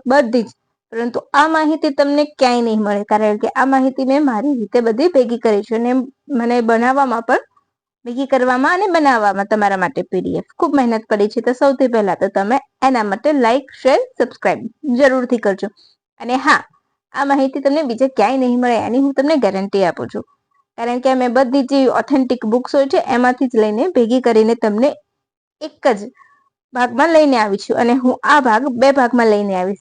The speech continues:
જેથી તમને યાદ રહે કે કોને કયા કવિને શું કહ્યું હતું અને કોણે કહ્યું હતું. આ બહુ જ યુનિક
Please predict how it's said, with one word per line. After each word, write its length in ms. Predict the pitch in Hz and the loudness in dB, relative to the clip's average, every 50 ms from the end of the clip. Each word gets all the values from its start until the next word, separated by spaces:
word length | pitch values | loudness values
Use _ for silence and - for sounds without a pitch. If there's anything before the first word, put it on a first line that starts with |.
| _ | _
જેથી 240 | - 220 220 226 247 | 0 2 2 2 -2
તમને 360 | 226 - 226 226 240 262 311 494 622 494 359 | -2 -2 -2 0 2 2 2 0 -2 -2 -2
યાદ 320 | 262 233 220 214 226 226 226 | -2 0 0 0 0 0 2
રહે 280 | 220 214 226 180 - - _ _ _ _ _ _ _ _ _ _ _ _ _ _ _ _ | 2 2 0 0 -4 -6 _ _ _ _ _ _ _ _ _ _ _ _ _ _ _ _
કે 160 | - 269 320 480 - - _ _ _ _ _ _ _ _ _ _ _ _ _ _ | -8 -4 -4 -4 -4 -6 _ _ _ _ _ _ _ _ _ _ _ _ _ _
કોને 280 | - 240 240 247 262 | -6 -4 -2 -2 0
કયા 280 | 262 - 240 233 240 254 | 2 4 4 4 4 4
કવિને 440 | 254 - 262 247 254 254 254 262 269 | 2 2 0 0 2 2 2 2 0
શું 240 | - - 285 277 | 0 0 0 0
કહ્યું 340 | 247 269 269 294 302 330 359 | 4 4 4 4 4 0 -2
હતું 460 | 381 - - 494 494 - _ - - - | -2 -2 -2 -4 -4 -4 _ -12 -8 -4
અને 220 | - 247 254 269 415 539 - _ _ - | -2 0 0 0 0 -2 -6 _ _ 0
કોણે 240 | 294 285 285 277 262 | 2 4 4 4 2
કહ્યું 440 | 262 226 220 226 233 214 208 214 | 2 0 0 0 0 -2 -2 -2
હતું. 260 | 190 196 - 214 - - _ _ _ _ _ _ _ | -4 -4 -8 -12 -14 -14 _ _ _ _ _ _ _
આ 120 | - 254 | -6 -4
બહુ 180 | 254 262 330 349 | -2 0 0 0
જ 120 | 269 269 | 2 2
યુનિક 360 | 269 277 285 302 320 269 - | 2 4 4 4 2 0 0